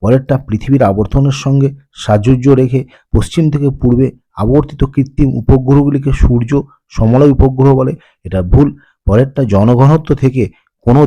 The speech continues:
দেশের মোট জনসংখ্যা সম্পর্কে ধারণা লাভ করা যায়, এটাও ভুল। চলে যাচ্ছি দুই দশমিক দুই এর শূন্যস্থান পূরণ। বাষ্পমোচন দ্বারা ড্যাশ বায়ুতে মেশে জলীয় বাষ্প। পরেরটা,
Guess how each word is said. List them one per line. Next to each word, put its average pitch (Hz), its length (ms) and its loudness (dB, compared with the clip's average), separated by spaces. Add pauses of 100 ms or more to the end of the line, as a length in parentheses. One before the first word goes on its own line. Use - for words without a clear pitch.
দেশের 127 340 0
মোট 131 140 2 (120)
জনসংখ্যা 139 600 -2
সম্পর্কে 139 360 -4 (120)
ধারণা 101 360 -4
লাভ 135 100 0 (100)
করা 127 180 0
যায়, 127 120 -4 (360)
এটাও 110 240 0 (100)
ভুল। 135 180 4 (960)
চলে 104 260 2
যাচ্ছি 135 240 0 (140)
দুই 113 200 2
দশমিক 139 360 0 (120)
দুই 123 200 2
এর 92 160 -2
শূন্যস্থান 98 580 -2
পূরণ। 143 200 -8 (440)
বাষ্পমোচন 147 640 -2 (100)
দ্বারা 113 200 -2 (140)
ড্যাশ 127 220 0 (100)
বায়ুতে 127 300 0
মেশে 135 220 -4 (100)
জলীয় 110 300 2
বাষ্প। 131 240 -2 (420)
পরেরটা, 139 340 -2